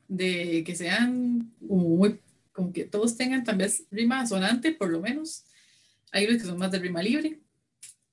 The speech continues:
Y consonantes, así, consonantes como que todo termina en ado, ado, ida, ida, no sé qué. O sea, me cuesta muchísimo, ¿verdad? Que yo creo que es falta de práctica, falta de, no sé, vocabulario.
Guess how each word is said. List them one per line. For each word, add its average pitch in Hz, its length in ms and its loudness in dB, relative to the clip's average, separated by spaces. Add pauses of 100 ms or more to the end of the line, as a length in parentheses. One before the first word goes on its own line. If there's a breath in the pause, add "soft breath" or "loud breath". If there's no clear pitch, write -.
Y 196 560 0
consonantes, 220 520 2
así, 285 180 0
consonantes 214 540 -2
como 233 160 -2
que 214 80 -6
todo 220 180 -2
termina 233 280 2
en 165 100 -4
ado, 220 440 0
ado, 233 360 0
ida, 214 400 0
ida, 226 280 0
no 180 80 -8
sé 170 140 -10
qué. 262 280 0
O 214 40 -6
sea, 208 200 -2
me 220 120 -4
cuesta 202 220 -4
muchísimo, 226 540 0
¿verdad? 165 340 -4
Que 190 160 -4
yo 185 100 -4
creo 233 120 -6
que 240 80 -2
es 233 60 -2
falta 240 220 0
de 233 80 -2
práctica, 233 540 -4
falta 185 320 2
de, 170 380 4
no 175 140 -2
sé, 202 200 0
vocabulario. 185 680 4